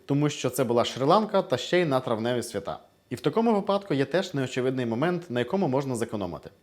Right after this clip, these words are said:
Якщо вся сім'я забула паспорти, ну тут вже нічого не зробиш. Треба збирати всі паспорти докупи і разом летіти. Але якщо паспорт забув тільки хтось один, то,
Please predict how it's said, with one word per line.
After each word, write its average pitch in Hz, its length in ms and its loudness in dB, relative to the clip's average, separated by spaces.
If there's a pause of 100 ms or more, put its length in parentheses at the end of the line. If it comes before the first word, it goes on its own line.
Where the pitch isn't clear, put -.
(100)
Якщо 143 300 2
вся 156 240 6
сім'я 185 360 2
забула 170 360 6
паспорти, 165 560 2
ну 160 180 2
тут 143 240 -4
вже 123 480 2 (180)
нічого 113 380 -4
не 101 100 -4
зробиш. 208 480 0 (160)
Треба 147 240 4
збирати 117 380 4
всі 104 180 -6
паспорти 107 460 -6
докупи 208 460 2 (260)
і 233 120 2
разом 127 300 6
летіти. 107 380 -4 (320)
Але 135 260 2 (200)
якщо 147 300 0
паспорт 175 420 2
забув 143 260 4
тільки 123 240 -6
хтось - 300 -4
один, 135 280 0 (560)
то, 131 380 4